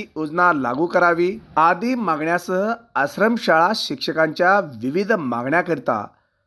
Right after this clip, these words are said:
राज्यातील सर्व शिक्षक आमदारांनी नागपूर येथील हिवाळी अधिवेशनामध्ये विधान भवनाच्या पायऱ्यावर धरणे आंदोलन करत शासनाचे लक्ष वेधून घेतले. ज्ञानेश्वर म्हात्रे,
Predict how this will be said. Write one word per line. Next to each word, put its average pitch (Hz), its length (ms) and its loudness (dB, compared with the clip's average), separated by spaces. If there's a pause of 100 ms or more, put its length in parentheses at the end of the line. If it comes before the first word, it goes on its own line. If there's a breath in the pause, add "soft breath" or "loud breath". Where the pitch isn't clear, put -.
(180)
राज्यातील 196 600 2
सर्व 160 460 -2
शिक्षक 165 520 -8
आमदारांनी 143 560 0 (720)
नागपूर 165 600 0 (160)
येथील 185 420 -4 (440)
हिवाळी 202 380 2 (160)
अधिवेशनामध्ये 147 680 -6 (680)
विधान 165 340 2
भवनाच्या 202 520 2
पायऱ्यावर 151 720 0 (200)
धरणे 143 260 -2 (140)
आंदोलन 143 380 -2
करत 127 280 -2 (640)
शासनाचे 196 880 0
लक्ष 135 360 -4
वेधून 151 520 -2
घेतले. 131 380 -2 (380)
ज्ञानेश्वर 202 680 2 (120)
म्हात्रे, 120 460 -2